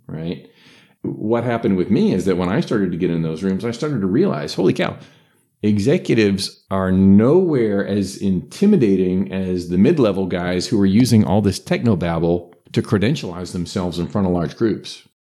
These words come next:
And the executives tend to be, not everybody, but they tend to be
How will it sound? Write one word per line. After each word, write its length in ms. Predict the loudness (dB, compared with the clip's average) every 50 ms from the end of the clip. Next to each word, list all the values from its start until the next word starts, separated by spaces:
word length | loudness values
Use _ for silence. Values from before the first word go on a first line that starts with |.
| _ _ _ _ _ 0
And 120 | 4 6 6
the 100 | 6 6
executives 560 | 6 4 4 2 2 2 2 2 2 2 0
tend 440 | -2 -4 -2 0 2 2 2 2 2
to 120 | 2 0
be, 640 | 2 4 4 4 4 4 2 0 -2 -4 -4 -6 -4 -2
not 160 | -2 0 0
everybody, 460 | 0 2 2 2 2 2 2 2 2 2
but 220 | 2 2 2 2
they 140 | 2 0 0
tend 380 | 2 2 4 6 6 6 6
to 100 | 4 4
be 380 | 2 4 4 4 2 2 0